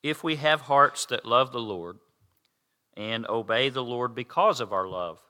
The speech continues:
for him, if we deny ourselves, we will submit to his will for our lives, living for him. Behold, to obey is better than sacrifice, and to heed than the fat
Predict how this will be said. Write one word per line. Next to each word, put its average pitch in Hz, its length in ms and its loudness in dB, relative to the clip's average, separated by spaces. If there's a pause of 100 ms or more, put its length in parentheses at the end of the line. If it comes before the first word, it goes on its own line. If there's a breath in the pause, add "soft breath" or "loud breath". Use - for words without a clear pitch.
(160)
for 113 180 -12
him, 104 220 -18 (920)
if 113 200 -12
we 120 120 -6
deny 117 400 2
ourselves, 147 840 0 (1080)
we 101 100 -12
will 101 140 -12
submit 113 440 -8
to 104 100 -10
his 156 320 -2
will 85 280 -12 (240)
for 110 200 -6
our 120 100 0
lives, 90 580 -8 (680)
living 98 340 -14 (240)
for 92 100 -20
him. 82 280 -20
Behold, 131 460 -2
to 120 160 -6
obey 139 500 0 (420 soft breath)
is - 80 -20
better 139 320 2
than 147 140 -6
sacrifice, - 920 -6 (440)
and 104 180 -8
to 110 160 -8
heed 147 520 -8 (560)
than 107 400 -6
the 110 80 -12
fat 90 420 -8